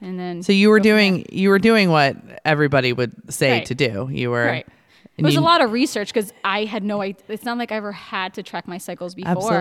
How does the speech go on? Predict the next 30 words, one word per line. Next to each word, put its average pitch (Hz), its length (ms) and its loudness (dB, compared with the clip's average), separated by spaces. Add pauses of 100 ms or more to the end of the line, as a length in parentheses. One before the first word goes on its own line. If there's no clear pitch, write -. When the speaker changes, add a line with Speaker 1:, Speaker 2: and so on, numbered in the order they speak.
Speaker 1:
I 156 60 -2
was 160 100 -6
Speaker 2:
yeah. 180 160 2
Speaker 1:
never 147 160 -4
actively 185 420 -8
trying 180 220 -12
to 175 80 -12
get 160 160 -14
Speaker 2:
'Cause 202 160 4
your 214 80 4
Speaker 1:
pregnant. 208 240 2
Speaker 2:
cycles 226 200 2
were, 160 320 2
we 165 140 -2
were 170 80 2
talking 165 360 2
before 151 220 0
we 135 60 0
Speaker 1:
Mm-hmm. 135 60 -2
Speaker 2:
started, 170 280 0
your 135 80 -2
cycles 156 440 -2
were 123 320 -2
completely 143 400 -4
on 117 140 -4
point. 120 380 -6
Like, 123 120 -4
Speaker 1:
Yeah. 160 100 -2
Speaker 2:
they 127 140 0
were 120 240 -2